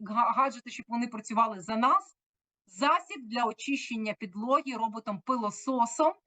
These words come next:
який, е, тобто, е, тут зрозуміти, що він не просто чистить сам робот-пилосос, але й на-, е, чистить, е, тобто для чищення самої підлоги. Завдяки тій формулі, які, особливі, які в ньо-, в нього є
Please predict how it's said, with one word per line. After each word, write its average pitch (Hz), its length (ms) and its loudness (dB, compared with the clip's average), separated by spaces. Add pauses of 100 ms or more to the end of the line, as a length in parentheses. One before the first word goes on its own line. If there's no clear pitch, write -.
(280)
який, 277 640 0
е, 226 280 0
тобто, 262 340 0 (140)
е, 220 120 -6
тут 220 240 -4
зрозуміти, 240 400 -2
що 220 120 -8
він 240 140 2
не 233 160 4
просто 240 360 0
чистить 240 500 -4
сам 220 200 2
робот-пилосос, 233 840 -2 (280)
але 262 400 2
й 233 180 -6 (180)
на-, 233 260 -6
е, 214 300 2
чистить, - 580 -6
е, 202 140 -4
тобто 240 220 -6
для 277 160 4
чищення 269 400 -4
самої 233 300 2
підлоги. 196 600 -2 (220)
Завдяки 233 500 0
тій 240 240 0
формулі, 240 480 2
які, 277 320 0
особливі, 254 480 0
які 262 240 0
в 254 40 0
ньо-, 277 180 2
в 240 40 -4
нього 254 300 -2
є 254 300 -2